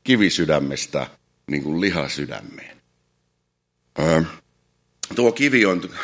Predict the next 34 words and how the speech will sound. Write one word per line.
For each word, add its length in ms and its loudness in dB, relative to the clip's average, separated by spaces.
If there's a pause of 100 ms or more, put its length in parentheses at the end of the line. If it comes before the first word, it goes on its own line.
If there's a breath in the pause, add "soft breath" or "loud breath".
myös, 400 2
myös 240 2
kuva 360 2
siitä, 360 2
että 240 -6
kuinka 340 -4
se 360 0
entinen 580 2
liha 440 0 (180)
on 200 -4
hallinnut. 840 -4 (840 loud breath)
Mutta, 320 2
ö, 320 2
se, 220 4
että 160 0
Pyhä 280 2
Henki 300 0
asuu 300 2
meissä 380 2
ja 120 4
tahtoo 500 2
ohjata 460 2
meitä, 520 2 (480 loud breath)
niin 180 4
mä 140 4
olen 220 2
varma, 560 4
että 300 0
tämä 440 2
ei 280 4
sovi 540 2
oikein 500 0
meidän 460 0
lihallemme. 800 -10